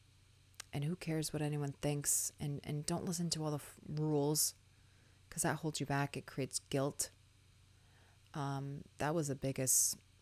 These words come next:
life lesson for me, was get rid of the guilt and just live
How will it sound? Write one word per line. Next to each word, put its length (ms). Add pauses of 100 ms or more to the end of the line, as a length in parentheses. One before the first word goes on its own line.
life 300
lesson 340
for 80
me, 280 (800)
was 420
get 160
rid 120
of 40
the 80
guilt 380
and 100
just 240 (300)
live 360